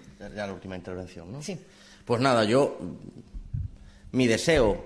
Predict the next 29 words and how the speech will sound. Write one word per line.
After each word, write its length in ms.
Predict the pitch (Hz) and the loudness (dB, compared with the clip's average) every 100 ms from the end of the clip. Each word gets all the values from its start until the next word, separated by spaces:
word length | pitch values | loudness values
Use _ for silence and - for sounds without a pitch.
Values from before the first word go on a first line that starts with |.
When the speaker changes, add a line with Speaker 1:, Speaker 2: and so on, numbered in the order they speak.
| - - - - | -12 -14 -16 -6
Speaker 1:
y 80 | 110 | 0
lo 120 | 104 | 0
que 80 | 104 | 0
estoy 220 | - 113 | 0 2
haciendo 440 | 107 - 123 104 - | 2 2 2 2 2
para 240 | 98 95 | 2 2
que 80 | 101 | -2
así 240 | - 117 | 0 -2
suceda 760 | 117 - 127 180 165 196 - - | -2 -4 0 2 2 2 -2 -8
es 140 | - | -8
que 160 | - 101 | -6 -2
en 60 | 104 | 2
el 20 | |
año 420 | 117 117 123 120 | 2 2 0 -2
dos 180 | - 107 | -6 -4
mil 240 | 147 143 - | -2 -4 -6
quince 540 | - 196 190 - 202 - - | 0 0 0 -4 -8 -6 0
no 260 | 135 147 | 4 4
haya 360 | 143 143 170 - - _ _ - - | 2 0 -2 -4 -14 _ _ -20 -4
limitación 640 | 110 110 113 110 - 147 | 0 2 2 -2 -2 0
de 60 | 151 | 0
marisqueo 400 | 104 90 - 107 | 0 -4 -4 -4
en 60 | |
la 80 | 87 | -4
ría. 260 | 85 98 - - - - | -8 -10 -10 -16 -20 -12
Ese 260 | 143 147 | -10 -8
es 200 | 131 - - - - | -10 -14 -20 -16 -12
el 140 | 98 | -6
gran 360 | 113 131 143 | -2 -2 -2